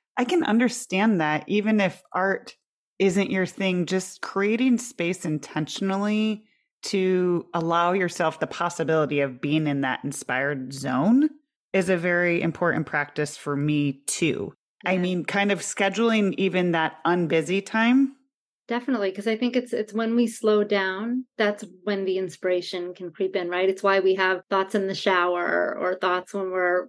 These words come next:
Speaker 2: walking the dog, right? It's when we slow our brain down, we come up with ideas, we come up with inspiration. So I think, you know, slowing down is really the key to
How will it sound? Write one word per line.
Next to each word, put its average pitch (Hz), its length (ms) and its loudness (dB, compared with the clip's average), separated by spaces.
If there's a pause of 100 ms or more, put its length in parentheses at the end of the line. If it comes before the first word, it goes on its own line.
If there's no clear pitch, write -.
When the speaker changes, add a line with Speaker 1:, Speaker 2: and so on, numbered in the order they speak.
Speaker 2:
walking 185 380 -2
the 190 80 2
dog, 180 560 0
right? 185 400 0
It's - 320 -4 (380)
when 214 340 2
we 220 120 0
slow 190 380 4
our 175 240 2
brain 170 340 -4
down, 185 600 -2
we 180 200 2
come 180 280 -2
up 180 160 -2
with 190 160 0
ideas, 180 560 2
we 175 80 -2
come 175 200 -8
up 165 120 -8
with 180 140 -4
inspiration. 170 880 -2
So 170 360 0 (360)
I 190 80 0
think, 185 400 0
you 180 100 -4
know, 175 140 -2
slowing 185 540 0
down 180 280 0
is 160 180 -8
really 202 380 4
the 175 160 -4
key 170 520 -4 (460)
to 175 480 0